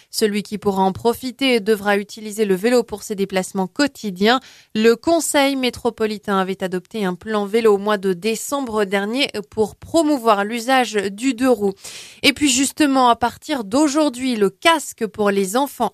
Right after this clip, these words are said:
à vélo est obligatoire. Cela concerne les moins de douze ans. Les autorités espèrent en fait que la mesure va s'étendre à tous les cyclistes. En tout cas, dès aujourd'hui, une personne qui va transporter ou qui accompagne un enfant de moins de douze ans sans casque à vélo,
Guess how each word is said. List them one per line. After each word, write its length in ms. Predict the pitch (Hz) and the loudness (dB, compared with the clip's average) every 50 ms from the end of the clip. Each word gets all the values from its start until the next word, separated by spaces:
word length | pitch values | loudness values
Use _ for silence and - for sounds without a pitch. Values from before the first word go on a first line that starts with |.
| _ _ | _ _
à 140 | - 302 | 4 4
vélo 380 | 277 247 254 240 240 277 - - _ - | 4 2 0 0 0 -2 -4 -6 _ -2
est 180 | 294 277 - | -2 -2 0
obligatoire. 720 | 277 254 214 233 214 208 202 196 - - 214 202 202 - 277 302 285 - - - - _ _ | -4 -4 -4 -2 0 2 2 2 0 0 4 6 6 6 4 2 -4 -6 -14 -20 -20 _ _
Cela 220 | - - 302 285 | -2 0 0 0
concerne 400 | 285 285 277 - - 269 240 220 | 2 -2 -4 -4 -2 -2 -2 -2
les 80 | 214 214 | -2 -4
moins 180 | 208 202 202 | -2 -2 -4
de 140 | 196 185 185 | -2 -4 -6
douze 400 | 175 180 226 277 277 262 220 240 | -6 -2 0 0 0 2 2 2
ans. 320 | 240 240 254 294 320 294 - | 2 4 4 4 2 2 0
Les 240 | 220 214 214 202 202 | 0 0 0 0 0
autorités 400 | 196 - 202 196 190 185 - 220 | -4 -6 -6 -10 -10 -6 -2 -2
espèrent 380 | 214 196 - - 220 202 - - | -2 -2 -2 -4 -6 -6 -4 -6
en 100 | 196 185 | -10 -4
fait 240 | - 233 226 - | -4 -4 -4 -4
que 120 | - _ 214 | -6 _ 0
la 100 | 196 185 | 0 0
mesure 320 | 185 196 214 214 240 233 | 0 0 -2 -2 -2 -2
va 160 | 202 202 220 | 0 0 -2
s'étendre 640 | 214 - 233 220 190 - 262 269 262 247 220 202 196 | -2 -2 -8 -10 -6 -2 0 0 0 0 -2 0 -2
à 80 | 196 | -2
tous 180 | 190 - - 208 | -2 -4 -10 -6
les 100 | 196 196 | -6 -6
cyclistes. 640 | 190 - - 240 214 - 214 233 262 254 - - 294 - - - - - - _ _ _ | -6 -6 -10 -12 -12 -6 -2 -2 -2 -2 0 -2 -2 -4 -4 -10 -20 -20 -20 _ _ _
En 100 | 202 208 | -2 0
tout 140 | - 208 | 0 -4
cas, 180 | 214 - 247 233 | 0 2 2 2
dès 300 | 196 190 247 254 247 247 | 2 2 0 0 2 0
aujourd'hui, 440 | 285 254 233 262 254 226 220 233 240 | -2 0 2 0 0 0 -2 -6 -6
une 120 | 233 226 | -6 -4
personne 460 | 208 226 214 - - - 226 214 208 | -4 -4 -4 -4 -6 -6 -4 -4 -4
qui 120 | 202 - 208 | -6 -6 -2
va 140 | 196 190 185 | 0 0 -2
transporter 760 | - - 233 233 - - - 240 233 220 - _ - 269 254 | -2 -6 -6 -6 -6 -4 -2 -2 -2 -2 -2 _ -4 -4 -2
ou 120 | 226 214 | -2 -4
qui 180 | 214 - - 247 | -10 -4 2 2
accompagne 640 | 240 240 240 285 277 269 262 285 277 254 233 220 220 | 2 2 2 -4 -4 -2 2 2 2 2 2 0 -2
un 100 | 214 208 | -2 -2
enfant 300 | 214 208 - - 233 220 | -4 -6 -6 -8 -6 -4
de 100 | 196 196 | -4 -4
moins 260 | 196 214 254 302 320 | -2 0 0 0 0
de 100 | 311 269 | 0 -4
douze 240 | 254 269 254 220 226 | -4 -6 -2 -2 0
ans 100 | 214 202 | 0 0
sans 240 | - - 330 339 | -2 0 -2 -2
casque 420 | 320 - 285 254 240 - - _ - _ | 0 0 -2 -2 -2 -4 -12 _ -8 _
à 140 | - 302 302 | 0 2 2
vélo, 260 | 277 269 240 190 196 | 2 0 0 0 -2